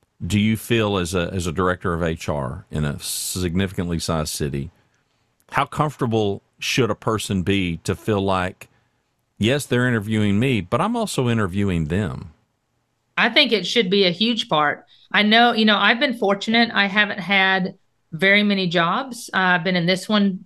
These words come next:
Speaker 2: going on twenty-seven years. Um, but as I've interviewed and helped and mentored others, I always tell them, "You need to be listening to everything. You need to be listening to how they react and how they respond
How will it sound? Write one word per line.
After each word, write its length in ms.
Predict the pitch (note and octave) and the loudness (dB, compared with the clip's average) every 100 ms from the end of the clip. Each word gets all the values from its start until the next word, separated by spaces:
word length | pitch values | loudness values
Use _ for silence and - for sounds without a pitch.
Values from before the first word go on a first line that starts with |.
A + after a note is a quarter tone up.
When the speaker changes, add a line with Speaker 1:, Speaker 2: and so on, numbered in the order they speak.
| F3+ | -2
Speaker 2:
going 220 | F#3 F#3 | 2 2
on 100 | F3+ | 2
twenty-seven 640 | F3+ G3 F3+ F3+ F3 E3 | 0 0 0 0 0 0
years. 540 | D#3+ F3+ G#3 A3+ - - _ _ _ _ | 0 2 2 0 -6 -18 _ _ _ _
Um, 600 | F3+ E3+ E3+ D#3+ D#3 F#3 F3+ _ _ _ | -2 0 2 0 -4 -8 -12 _ _ _
but 140 | G3+ F#3+ | 0 2
as 200 | G3+ G#3+ | 2 4
I've 200 | A#3 G#3+ | 4 4
interviewed 460 | A3 A3+ A3 A#3 | 2 2 2 4
and 120 | G#3 F3 | 2 0
helped 440 | - G#3 G#3+ - | 2 2 2 -4
and 200 | G3 F#3 | -2 2
mentored 400 | F3+ G3+ - G3+ | 2 2 0 0
others, 640 | - F3 F3 G#3 C4 C4 - _ _ _ _ | 2 -2 0 0 0 -4 -14 _ _ _ _
I 140 | G3 - | 0 2
always 440 | G3+ G#3+ A#3 G#3+ | 2 4 4 2
tell 200 | - F#3+ | 2 2
them, 180 | F#3 F3+ | 2 4
"You 140 | G3 | 4
need 180 | G#3+ A3 | 4 2
to 60 | F#3+ | 2
be 140 | G3 | 2
listening 540 | G3 G3+ G3 F#3+ F3+ | 2 2 0 0 2
to 160 | F3+ - | 2 0
everything. 640 | F#3+ F#3 F3+ E3+ D3 F#3 E3+ | 0 0 -4 -4 -6 -6 -4
You 160 | F3+ | 0
need 180 | A3 A3 | 2 4
to 60 | G3 | 2
be 100 | F#3+ | 0
listening 420 | G3 G3 - G3+ | 0 0 0 0
to 60 | F#3+ | 2
how 120 | F#3+ | 0
they 140 | F#3+ F#3 | 2 0
react 600 | F3+ F3 F3+ E3 - - | 0 2 2 0 -6 -6
and 80 | F3+ | 0
how 140 | F3 F#3+ | 2 2
they 140 | F3+ | 0
respond 800 | F3 D#3+ - G3+ G3+ E3+ C3+ F3+ | -2 -4 -2 0 2 2 0 -8